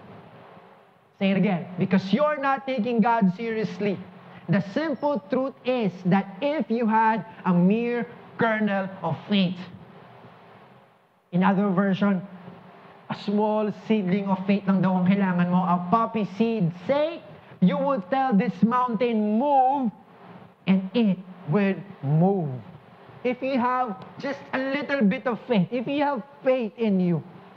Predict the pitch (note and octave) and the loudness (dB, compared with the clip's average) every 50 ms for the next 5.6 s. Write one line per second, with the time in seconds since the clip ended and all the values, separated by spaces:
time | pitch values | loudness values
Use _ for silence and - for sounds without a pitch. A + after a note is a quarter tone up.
0 | - - A#3 B3+ A#3 C4+ C#4 B3+ A3+ - C#4 C#4 C4+ C4 B3 G#3 - A3 - - | -14 -8 -6 -4 -2 0 -2 -2 -2 -2 -2 -2 0 0 0 0 0 -2 -4 -2
1 | - A#3 B3+ C4 C4+ A#3+ - C4 B3 - - - B3 G#3 G#3 G#3 A#3 A#3 A3+ G#3+ | -2 -2 0 0 -2 -4 -4 -4 -4 -4 -2 -4 -2 -2 -2 0 0 0 0 0
2 | G#3 F#3+ E3 D3+ - - - - - - - - - - F3 F3+ F#3 A3 A3+ G#3+ | -2 -4 -8 -12 -16 -20 -20 -20 -20 -20 -20 -14 -4 -2 -2 -2 0 0 -2 -2
3 | E3+ - - F3 E3+ F3+ F#3 F3+ F#3 F3+ E3+ F3 - - C#3+ C#3 C#3+ D3 D#3 D3+ | -2 -2 0 2 4 4 4 4 4 2 0 -2 -4 -6 -2 0 2 2 2 2
4 | D3+ C#3+ C#3 B2+ - - - - - - - - - - - - - - - - | 0 -2 -4 -8 -10 -14 -20 -20 -20 -20 -20 -20 -20 -20 -20 -20 -20 -20 -20 -20
5 | - - - - - - - - F#3 F#3 G3+ G#3+ | -20 -20 -20 -20 -20 -20 -2 2 2 2 2 0